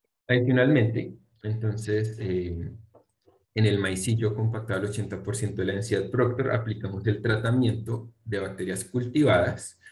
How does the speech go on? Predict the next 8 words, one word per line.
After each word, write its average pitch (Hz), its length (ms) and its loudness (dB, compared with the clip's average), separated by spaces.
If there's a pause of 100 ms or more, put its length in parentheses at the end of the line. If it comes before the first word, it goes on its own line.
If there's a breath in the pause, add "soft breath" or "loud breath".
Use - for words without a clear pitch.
(480 loud breath)
Eh, 87 480 -4
las 101 160 -2
bacterias, 95 640 -2
las, 95 480 -2
eh, 92 320 0
el 98 80 0
suelo, 107 720 0
eh, 92 440 -8